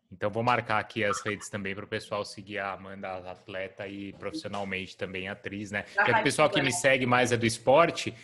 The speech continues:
Speaker 1: então pra conhecer também o seu, a sua, a sua profissão aí também.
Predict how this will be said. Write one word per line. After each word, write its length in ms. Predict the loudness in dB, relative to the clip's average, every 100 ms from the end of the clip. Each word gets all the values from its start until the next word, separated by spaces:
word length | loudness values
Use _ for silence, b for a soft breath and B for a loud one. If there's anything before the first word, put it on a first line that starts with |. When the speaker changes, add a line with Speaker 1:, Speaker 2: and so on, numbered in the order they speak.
| B _
Speaker 1:
então 120 | -2
pra 140 | 0
conhecer 400 | 2 2 4 2
também 340 | 2 2 2 2
o 60 |
seu, 600 | 2 4 8 8 6 4 B B B B
a 100 | -2
sua, 580 | 0 4 6 6 6 2
a 40 |
sua 220 | 2 0
profissão 520 | 0 -2 -2 0 2 4
aí 120 | 2
também. 480 | 2 2 2 0